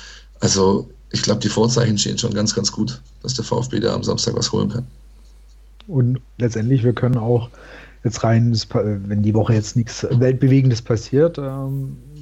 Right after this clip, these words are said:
Speaker 2: kann, du hattest es vorhin auch angesprochen, es gab oft Wechsel, spricht eigentlich nichts dagegen, dass quasi der gleiche Kader wieder zur Verfügung steht. Das heißt,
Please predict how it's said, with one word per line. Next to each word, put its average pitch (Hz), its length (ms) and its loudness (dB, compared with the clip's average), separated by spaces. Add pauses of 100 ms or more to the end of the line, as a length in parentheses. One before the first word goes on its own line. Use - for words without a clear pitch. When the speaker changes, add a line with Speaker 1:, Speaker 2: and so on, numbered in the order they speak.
(220)
Speaker 2:
kann, 139 340 -2 (240)
du 123 80 -2
hattest 117 160 0
es 113 160 0
vorhin 117 260 0
auch 113 120 0
angesprochen, 131 720 0 (380)
es 117 180 -10
gab 120 160 -2
oft 113 260 -6
Wechsel, 127 400 0
spricht - 320 -4
eigentlich 120 240 -2
nichts 127 200 -4
dagegen, 127 400 0
dass 120 260 0 (120)
quasi 117 240 -2
der 117 120 0
gleiche 120 320 2
Kader 123 340 0
wieder 123 180 0
zur - 140 -4
Verfügung 131 480 -2
steht. 139 260 0
Das - 160 -14
heißt, 123 240 -2